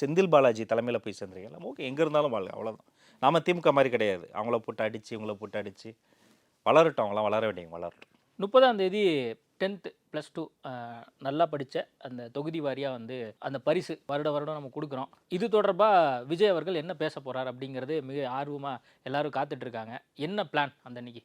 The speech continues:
Speaker 1: முப்பதாம் தேதி ஃபங்க்ஷன் நடக்குது, கல்வி விருதுகள் ஃபங்க்ஷனு. கல்வி விருதுல அது வருடந்தோறும் மனிதர் பண்ண-, பண்றாருங்க.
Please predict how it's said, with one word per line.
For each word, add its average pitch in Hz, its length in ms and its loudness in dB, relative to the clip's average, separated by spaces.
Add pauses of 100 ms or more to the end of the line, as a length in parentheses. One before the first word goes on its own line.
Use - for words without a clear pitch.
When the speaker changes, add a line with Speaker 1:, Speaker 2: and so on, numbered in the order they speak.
(340)
Speaker 1:
முப்பதாம் 196 420 8
தேதி 165 280 4
ஃபங்க்ஷன் 147 260 -2
நடக்குது, 131 440 -4
கல்வி 170 340 4
விருதுகள் 135 460 0
ஃபங்க்ஷனு. 120 440 -4
கல்வி 160 280 -2
விருதுல 160 260 0
அது 160 220 0
வருடந்தோறும் 196 580 4
மனிதர் 156 320 0
பண்ண-, 123 380 -2
பண்றாருங்க. 120 560 -2